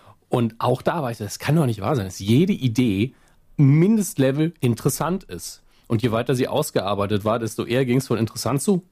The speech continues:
extrem gut. Und auch Ideen, wo du früher gesagt hättest, „Das ist eine Fernsehserie“, laufen jetzt,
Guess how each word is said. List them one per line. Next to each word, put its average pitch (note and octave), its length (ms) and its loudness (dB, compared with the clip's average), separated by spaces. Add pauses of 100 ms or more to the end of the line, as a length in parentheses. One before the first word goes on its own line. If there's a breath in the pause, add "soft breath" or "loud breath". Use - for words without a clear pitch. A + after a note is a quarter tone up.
extrem F2+ 600 -2
gut. - 440 -2 (380)
Und A2+ 200 -4
auch A2+ 180 0
Ideen, C3 480 2
wo B2+ 100 2
du B2+ 120 2
früher E3+ 300 2
gesagt B2 320 0
hättest, A2 340 -6
„Das F#2 160 -2
ist - 40 -2
eine G2+ 60 -4
Fernsehserie“, F#2+ 800 -8 (240)
laufen G#2+ 320 0
jetzt, - 360 -2